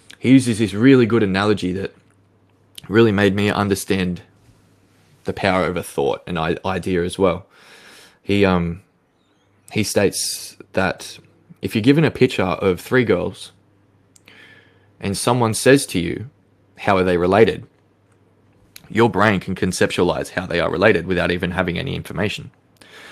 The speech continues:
So we could say, "Hmm, they could be sisters, they, they could be cousins, they, you know, could be all married, or they could be, um,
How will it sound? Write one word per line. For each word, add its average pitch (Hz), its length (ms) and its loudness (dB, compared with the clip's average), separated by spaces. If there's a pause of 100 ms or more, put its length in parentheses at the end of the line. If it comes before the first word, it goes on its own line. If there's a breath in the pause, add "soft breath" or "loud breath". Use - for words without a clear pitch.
(100)
So - 160 -6
we 78 80 -4
could - 140 -10
say, 80 260 -4 (100)
"Hmm, 90 180 -8 (200)
they 92 100 -6
could 80 140 -10
be 87 60 -8
sisters, 185 600 0
they, - 180 -8 (320 loud breath)
they - 100 -6
could - 120 -6
be 82 80 -8
cousins, 117 640 -2
they, 85 460 0 (800)
you 143 80 -10
know, 85 100 -10 (240)
could - 140 -6
be 82 120 -6
all 82 120 -2
married, 135 440 6
or 87 120 6
they 87 120 0
could 90 180 -4
be, 85 300 -4 (600 loud breath)
um, 82 560 -8